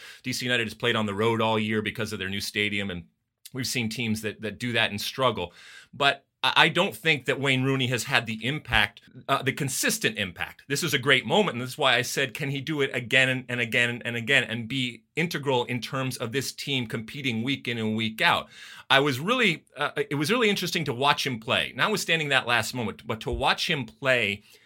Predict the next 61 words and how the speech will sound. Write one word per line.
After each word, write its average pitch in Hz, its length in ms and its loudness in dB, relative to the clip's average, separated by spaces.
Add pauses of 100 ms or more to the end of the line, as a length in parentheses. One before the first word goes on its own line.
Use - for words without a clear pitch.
(280)
and 127 240 2
to 143 340 -4
see 185 340 -2
this, 165 360 -2
this 143 260 -2
situation 170 540 0
that 127 100 4
actually 180 300 0
we've 123 80 -4
seen 135 240 -4
before 127 560 -2 (320)
where 131 200 2
he 143 120 0
gets 160 180 -2
frustrated 107 720 0 (240)
and 113 100 -4
then 135 60 -2
he 156 60 -2
starts 151 260 -2
to 156 80 -6
pull 151 240 -6
back 123 360 4
and 110 120 -4
try 120 160 2
to 123 40 0
get 135 280 -4
on 131 160 2
the 127 60 -2
ball 120 420 -2 (160)
almost 220 320 0
to - 40 -4
the 156 100 2 (100)
point 151 160 0
where 127 200 2
while 139 160 2
he's 143 160 -4
starting 196 380 2
up 131 160 0
top, 170 300 0
at 117 100 -4
times 170 300 -2
he's 143 120 -6
showing 151 380 -2
up - 220 0 (260)
almost 226 240 0
at 139 60 -10
the 131 80 0
back 143 320 6
line 135 280 4
or 117 80 0
right 156 140 2
in 135 60 -6
front 160 220 -4
of 131 40 -4
the 127 60 -2
back 117 340 2
line 131 200 0
and 113 100 -2
getting 117 260 0
the 110 80 0
ball. 113 420 -2